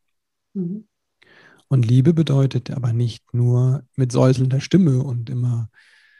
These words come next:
Speaker 2: ähm, im hier, ne, wie du <laughs> sagst, so, auf der Couch zu sitzen, ne? Äh, Liebe bedeu-, umfasst alles, so wie ich das verstehe, ne? Das bedeutet, ähm, auch das Nein, ne?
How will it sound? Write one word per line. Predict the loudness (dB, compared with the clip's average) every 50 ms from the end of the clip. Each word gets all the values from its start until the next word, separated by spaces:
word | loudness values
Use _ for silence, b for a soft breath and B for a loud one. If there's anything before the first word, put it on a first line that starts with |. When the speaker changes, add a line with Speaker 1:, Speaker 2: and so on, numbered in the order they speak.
| b b b b b _ _ _ -8 -6
Speaker 2:
ähm, | -4 -4 -4 -4 -6 -8 -8 -8 -8 -10 -12 -16 _ _ _ _ _ _ _ _ _ _ _ _ _ _ _ _ _ _
im | -4 -2 -2 -2 -4
hier, | -4 -4 -4 -4 -2 -2 -4
ne, | -2 -2 -2 -2
wie | -2 -2
du | -2
<laughs> | -2 -2 -2 -4 -2
sagst, | -2 0 0 0 0 -2 -4 -4 -4 -6 -10 -10 -2
so, | 0 0 0 0 0 -2 -2 -2 -2 -4 -6 -6 -6 _ B -16 B B B
auf | -2 -2 -2 -2 -4 -4
der | -2 -2 -2 -2 -4 B B B _
Couch | 0 2 2 2 2 -2 -2
zu | -4 -4
sitzen, | -2 -2 -4 -4 -6 -8 -6 -4
ne? | -4 -4 -6 -8 B B B B B B B B B B B B B B 0
Äh, | 4 6 6
Liebe | 8 8 8 8 8 8 6 6 6 2 0 0
bedeu-, | 0 0 2 2 2 2 0 -2 -6 -20 _ _
umfasst | -4 -4 -2 2 0 0 0 0 -2 2
alles, | 4 4 4 4 2 -2
so | -4 -2
wie | -4
ich | -2 -4
das | -6 -8 -6
verstehe, | -6 -10 -8 -2 -2 0 2 2
ne? | 2 2 2
Das | 0 0
bedeutet, | -2 0 2 2 2 2 2 0 -4 -4 -8 -4 -2
ähm, | -2 0 0 -2 -2 -4 -8 _ _ _ _ _ _ _ _ _ _ _ _ _ _ _ _ _ _ _ _ _ _ _ _ _ _ _ _ -2
auch | 0 2 2 2 2 0
das | -4 -4 -4 -2
Nein, | 0 2 4 4 2 2 0 -4 -4
ne? | -2 -2 -2 -4